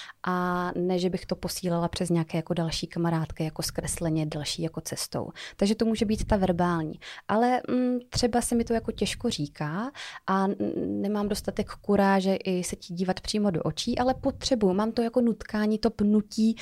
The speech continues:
to ze sebe jako dostat a myslím si, tam je ta důležitá jako podmínka, že by ti to mohlo pomoct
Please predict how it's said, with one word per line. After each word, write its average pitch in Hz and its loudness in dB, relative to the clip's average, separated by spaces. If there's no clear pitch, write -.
to 208 0
ze 208 2
sebe 208 0
jako 208 2
dostat 190 2
a 196 2
myslím 202 2
si, 220 0
tam 202 4
je 202 4
ta 220 2
důležitá 208 2
jako 214 2
podmínka, 185 4
že 214 2
by 214 0
ti - -6
to 220 0
mohlo 208 2
pomoct 175 -6